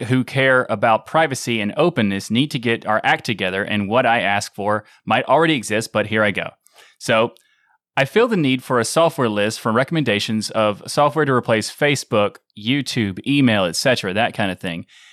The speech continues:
And the list can be long or short, and I guess all can include recommended hardware brands like the ones that support the right to repair. I think this can raise awareness and would be a checklist to strengthen the growing community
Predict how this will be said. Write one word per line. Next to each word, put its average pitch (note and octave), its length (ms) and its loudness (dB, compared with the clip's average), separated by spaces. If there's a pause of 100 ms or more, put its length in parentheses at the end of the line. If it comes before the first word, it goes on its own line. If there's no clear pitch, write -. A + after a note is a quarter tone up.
(100)
And B2+ 120 2
the C3 60 4
list D3+ 300 2
can C#3 160 2
be A#2 120 0
long B2+ 400 2
or C#3+ 200 2
short, G#2+ 360 0
and A2 80 -4
I A2+ 100 2
guess A#2 340 0
all B2 320 4
can A#2 180 -2
include G#2+ 480 -2
recommended G#2+ 480 0
hardware B2+ 380 0
brands A#2+ 420 2
like F#2+ 220 0
the G2+ 80 -4
ones G2 300 -2
that - 140 -4
support F#2+ 300 -4
the F2+ 80 -8
right F2+ 160 0
to - 80 -10
repair. A#2 480 0 (380)
I A#2+ 80 2
think C#3+ 200 2
this D3 160 0
can A#2 180 0
raise A2 220 2
awareness C3 520 0
and G#2+ 120 -4
would G2+ 120 -2
be G#2 160 0
a F#2+ 80 0
checklist C#3+ 580 -2
to A2 80 -8
strengthen C3 460 -2
the G#2 80 -2
growing A#2 320 2
community G#2 500 0